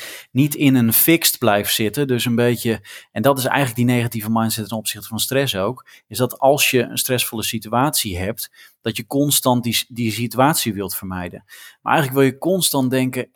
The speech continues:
"Interessant, lekker, ik krijg dat gevoel van, van spanning een beetje, hè, ik voel die stress in mijn lichaam."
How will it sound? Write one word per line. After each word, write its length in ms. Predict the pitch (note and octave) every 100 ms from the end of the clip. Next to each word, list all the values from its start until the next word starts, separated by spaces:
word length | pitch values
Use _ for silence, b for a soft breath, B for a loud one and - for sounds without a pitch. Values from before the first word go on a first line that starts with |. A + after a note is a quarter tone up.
| -
"Interessant, 760 | F3+ D#3+ B2 - E3 F#2+ - - _ _
lekker, 460 | - E3+ B2+ - -
ik 100 | D3
krijg 240 | E3 E3
dat 160 | - C3+
gevoel 400 | C#3+ - E3 D3
van, 300 | - B2 A#2
van 180 | - A2+
spanning 380 | - F3+ G3 E3
een 80 |
beetje, 360 | D#3 D3+ D#3+ C3
hè, 100 | C3
ik 120 | D3
voel 240 | - F#3 F3
die 120 | C3
stress 320 | - C#3 A#2+
in 60 | A#2
mijn 120 | A2+
lichaam." 520 | C#3+ D#3 D3+ F3+ G3